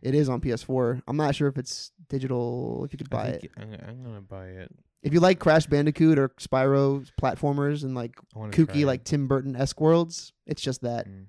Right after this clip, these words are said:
Speaker 1: It's a
Speaker 2: I do
Speaker 1: mixture.
Speaker 2: like, I like most of Double Fine's games. I like the
Speaker 1: Brutal
Speaker 2: Heavy,
Speaker 1: Legends?
Speaker 2: oh, Brutal Legend. I wish they would make a Brutal Legend too.
Speaker 1: Yeah, I like. Uh, I'm really psyched. I hope Jack Black has a lot more in the game, like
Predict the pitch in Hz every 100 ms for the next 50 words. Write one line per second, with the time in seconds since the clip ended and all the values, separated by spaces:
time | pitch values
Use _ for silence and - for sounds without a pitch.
0 | _ 143 139 135 147 123 123 - 120 135
1 | 123 120 - 110 104 104 - 107 98 98
2 | 101 104 98 95 98 101 - 98 131 139
3 | 135 139 156 185 - - _ 95 95 87
4 | 82 92 104 107 - 95 92 92 92 92
5 | 95 95 95 98 98 98 98 98 - -
6 | 120 113 117 123 - 156 180 151 139 131
7 | 147 151 131 123 127 127 - 120 120 -
8 | 165 180 151 139 143 139 139 127 127 131
9 | - 156 135 127 123 120 123 120 120 123